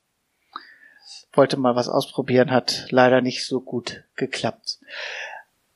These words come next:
Und, äh, deshalb jetzt sitze ich hier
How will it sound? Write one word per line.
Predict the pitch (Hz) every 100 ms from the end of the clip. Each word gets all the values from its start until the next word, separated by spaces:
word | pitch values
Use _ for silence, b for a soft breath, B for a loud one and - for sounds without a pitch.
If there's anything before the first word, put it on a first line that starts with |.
| _ _ _ _ _ _ _ _ _ _
Und, | 131 127 113 113 104 - - -
äh, | - - - -
deshalb | 143 - 135
jetzt | 135 135 - -
sitze | 143 156 160
ich | 151
hier | 165 156 147 139 -